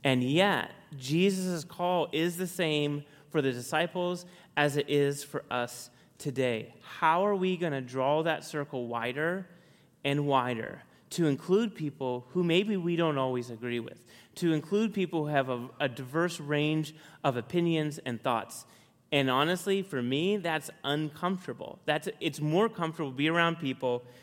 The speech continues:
who think and act and believe the same things that I do. But that's not what Jesus calls us to. He continues to challenge us to expand our circle. The church,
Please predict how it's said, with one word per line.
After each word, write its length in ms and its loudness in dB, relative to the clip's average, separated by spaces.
who 100 0
think 380 0
and 160 -2
act 340 -4
and 120 -4
believe 440 0
the 60 -6
same 300 -2
things 320 -4
that 180 -6
I 160 -2
do. 320 -8
But 220 -2
that's 440 2
not 480 0
what 440 2
Jesus 720 -4
calls 400 4
us 240 -6
to. 100 -8
He 160 -4
continues 800 2
to 100 -12
challenge 540 2
us 320 -6
to 160 2
expand 840 -2
our 540 4
circle. 600 -4
The 100 0
church, 640 0